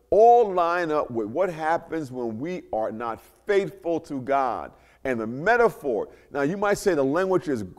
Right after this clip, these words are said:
is, is pretty lewd and very inappropriate. Listen, let me explain this to you. The interpreters of these scrolls that were left at the centuries and centuries, the interpreters wanted to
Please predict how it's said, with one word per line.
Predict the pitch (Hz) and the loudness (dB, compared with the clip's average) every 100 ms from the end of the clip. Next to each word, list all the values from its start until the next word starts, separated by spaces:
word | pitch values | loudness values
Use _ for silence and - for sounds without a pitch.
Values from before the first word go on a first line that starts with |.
| - | -2
is, | 131 120 | 0 0
is | 120 101 | -2 -4
pretty | - 190 185 185 170 - _ | -6 -4 -2 -2 -6 -8 _
lewd | 101 151 196 190 160 | 0 4 4 4 0
and | 131 107 104 | -2 -4 0
very | 151 175 | 2 2
inappropriate. | 151 117 - 185 190 - 180 - | -2 -6 -4 0 0 0 -4 0
Listen, | 190 - 135 87 - _ _ _ _ - | 0 0 -4 -8 -10 _ _ _ _ -4
let | |
me | 170 | -2
explain | - 165 190 | -2 -2 -2
this | 165 151 - | -2 -4 -6
to | 147 | -4
you. | 120 90 64 - _ _ _ _ _ _ _ _ _ _ - | -4 -6 -10 -20 _ _ _ _ _ _ _ _ _ _ -4
The | 131 | -2
interpreters | 131 110 - 214 214 180 175 170 | -2 -4 4 6 6 2 -2 -2
of | 135 131 | 0 -2
these | 123 165 | -2 -8
scrolls | - - 139 117 85 - - _ _ _ _ _ _ _ | -10 -6 -2 -2 -4 -10 -20 _ _ _ _ _ _ _
that | - | -4
were | 117 | -2
left | 117 151 185 - - | 0 2 0 -2 -6
at | 131 - | -6 -6
the | |
centuries | - - 180 170 160 | -14 -4 -4 -2 -6
and | 147 | -8
centuries, | 123 151 143 - 98 78 - _ _ _ _ _ | -8 -6 -6 -8 -14 -16 -20 _ _ _ _ _
the | 131 | -4
interpreters | 131 - 233 233 - 143 123 113 - - - | -4 -2 4 4 4 -2 -2 -4 -12 -20 -14
wanted | 98 185 190 | -4 -2 0
to | - | -2